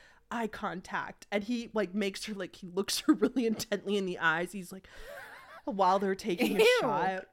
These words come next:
Speaker 1: It's just very, very weird. Okay, the whole thing, like, he's just being this, I think that combined with the fact that he's just not a great actor,
Speaker 2: Yeah.
Speaker 1: like, he obviously has never acted before, and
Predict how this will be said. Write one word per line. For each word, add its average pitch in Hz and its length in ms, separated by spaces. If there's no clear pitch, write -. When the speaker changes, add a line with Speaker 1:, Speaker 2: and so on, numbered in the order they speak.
Speaker 1:
It's 330 320
just - 420
very, 180 600
very 143 260
weird. 131 320
Okay, 190 280
the 320 200
whole 339 260
thing, 208 300
like, 220 300
he's 285 200
just - 320
being 240 380
this, 196 400
I 320 100
think 392 260
that 190 460
combined 175 500
with 190 140
the 196 80
fact 185 280
that 170 120
he's 190 260
just 175 380
not 147 400
a 165 40
great 147 340
actor, 208 640
Speaker 2:
Yeah. 180 120
Speaker 1:
like, 175 140
he - 140
obviously 208 560
has 170 160
never 156 340
acted 156 420
before, 160 840
and 147 440